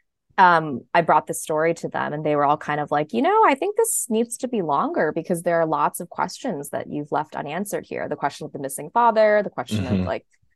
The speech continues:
Speaker 1: this ex-boyfriend who's going off to space." And so, um, and then later that fall, I entered into my thesis semester at the New School. So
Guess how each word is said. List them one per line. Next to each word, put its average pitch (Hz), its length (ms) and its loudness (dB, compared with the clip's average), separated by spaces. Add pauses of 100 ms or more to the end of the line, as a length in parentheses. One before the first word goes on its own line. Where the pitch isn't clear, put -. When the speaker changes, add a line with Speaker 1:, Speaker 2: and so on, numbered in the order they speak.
(140)
Speaker 1:
this 147 140 -2
ex-boyfriend 220 720 2
who's 165 200 -2
going 151 200 -2
off 151 160 -10
to - 100 -16
space." 214 560 -4
And 180 220 -4
so, 165 520 4 (400)
um, 160 580 2 (220)
and 185 140 2
then 180 140 4
later 190 260 4
that 175 220 2
fall, 165 240 6
I 156 80 4
entered 151 420 -6
into 147 520 -4
my 143 180 -2
thesis 175 420 -4
semester - 460 -8
at - 160 -6
the 156 80 -10
New 151 160 -6
School. - 500 -6
So 147 540 -2